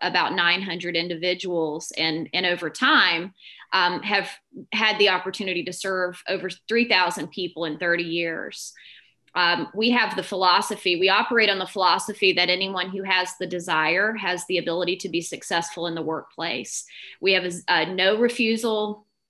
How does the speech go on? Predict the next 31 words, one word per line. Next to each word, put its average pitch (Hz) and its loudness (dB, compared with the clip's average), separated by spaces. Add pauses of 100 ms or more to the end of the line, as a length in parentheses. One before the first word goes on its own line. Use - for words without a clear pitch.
(460)
no 202 0
discharge 202 0
policy. 190 2 (420)
Um, 170 2 (180)
if 208 2
someone 214 -2
wants 202 0
our 208 2
services, 202 -4
if 190 -6
they 196 2
meet 190 -4
the 202 -6
criteria, 196 2 (180)
um, 180 2 (160)
that, 180 0 (180)
uh, 180 2 (180)
based 190 2
on 185 0
either 185 0
having 175 0
an 165 -2
intellectual 208 0
or 208 0
developmental 208 0
disability 185 -2
or 180 0
a 170 -2
mental 180 -2
health 208 -2
diagnosis, 175 -2